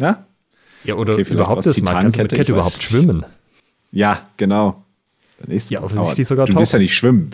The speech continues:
Speaker 1: tauchen. <laughs>
Speaker 2: Ja.
Speaker 1: Das ist vielleicht auch ein bisschen <laughs> einfacher dann.
Speaker 2: Ja, vielleicht. Ja, das wär, ja, das wär schon gut. Also, ich denke, hier ist einfach auch viel ungenutztes Potenzial noch,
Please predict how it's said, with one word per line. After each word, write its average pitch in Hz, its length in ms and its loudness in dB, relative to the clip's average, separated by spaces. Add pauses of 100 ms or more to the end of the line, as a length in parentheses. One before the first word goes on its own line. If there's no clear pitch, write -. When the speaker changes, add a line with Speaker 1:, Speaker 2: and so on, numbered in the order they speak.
(100)
Speaker 1:
tauchen. - 500 -2
<laughs> - 60 -6
Speaker 2:
Ja. 110 320 0
Speaker 1:
Das 117 220 -2
ist 220 120 2
vielleicht 160 280 -2
auch 123 60 2
ein 110 100 0
bisschen 123 260 0
<laughs> - 0 -
einfacher 120 560 0
dann. 120 280 -2 (180)
Speaker 2:
Ja, - 100 -10 (160)
vielleicht. 110 420 -8 (1400)
Ja, 107 160 -6
das 120 200 -6
wär, 131 220 -6
ja, 110 120 -4
das 117 160 -4
wär 147 100 0
schon 147 200 -4
gut. 160 280 -12 (140)
Also, 113 420 -2 (260)
ich - 140 -10
denke, 190 220 -2
hier 156 200 0
ist - 200 -4
einfach 147 280 -4
auch - 180 -8
viel 180 360 0
ungenutztes 139 640 -4
Potenzial 113 600 -4
noch, 139 340 -4